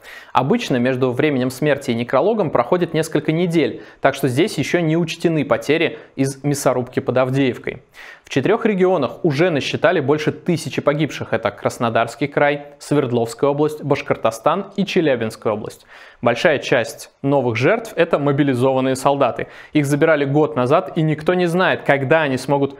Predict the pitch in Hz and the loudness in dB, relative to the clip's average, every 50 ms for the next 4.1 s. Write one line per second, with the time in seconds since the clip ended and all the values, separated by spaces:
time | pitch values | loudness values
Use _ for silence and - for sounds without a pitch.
0 | - - _ - 139 147 147 147 127 123 - 131 127 135 147 147 127 113 - - | -20 -20 _ -2 -2 0 0 0 -2 -2 -2 0 0 2 2 2 0 -2 -4 -8
1 | - - - - - _ _ _ - 117 139 170 214 226 190 156 151 143 139 135 | -16 -20 -20 -20 -20 _ _ _ -2 0 2 2 2 2 2 0 0 0 0 0
2 | 143 147 139 151 202 240 254 220 165 139 123 131 - - 160 170 185 - - 147 | 0 0 0 0 0 2 2 2 0 0 -2 -2 0 0 2 2 0 -2 -4 -4
3 | - 123 120 - - 131 127 - 123 117 - - 113 110 117 117 127 139 147 127 | -2 -2 0 0 0 0 0 0 -2 -2 -2 -2 -2 -2 0 0 0 0 0 -2
4 | 110 73 | -4 -6